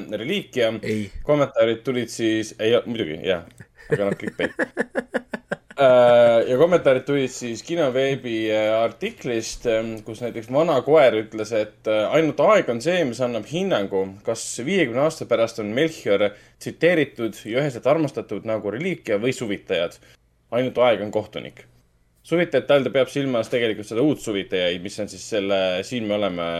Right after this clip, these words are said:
Speaker 1: remake või järg või kuidas nad nimetavad seda.
Speaker 2: No ma arvan, et
Speaker 1: See on
Speaker 2: ikka
Speaker 1: ka
Speaker 2: mõtleb,
Speaker 1: plaanis
Speaker 2: mõtleb ikka seda Siin me oleme, seda õiget.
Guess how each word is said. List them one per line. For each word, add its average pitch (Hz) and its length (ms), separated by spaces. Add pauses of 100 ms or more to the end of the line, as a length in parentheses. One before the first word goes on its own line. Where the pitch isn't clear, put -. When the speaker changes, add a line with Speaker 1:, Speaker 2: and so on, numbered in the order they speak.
(180)
Speaker 1:
remake 90 400
või 90 140
järg 101 240
või 82 160
kuidas 85 180
nad 87 80
nimetavad 85 320
seda. 87 240
Speaker 2:
No 123 140
ma 151 80
arvan, 113 160
et - 0
Speaker 1:
See - 80
on 85 80
Speaker 2:
ikka 131 100
Speaker 1:
ka 117 300
Speaker 2:
mõtleb, 87 260 (140)
Speaker 1:
plaanis 92 400
Speaker 2:
mõtleb 110 260
ikka 107 220
seda 120 240
Siin 127 180
me 139 140
oleme, 101 260 (220)
seda 101 160
õiget. 107 400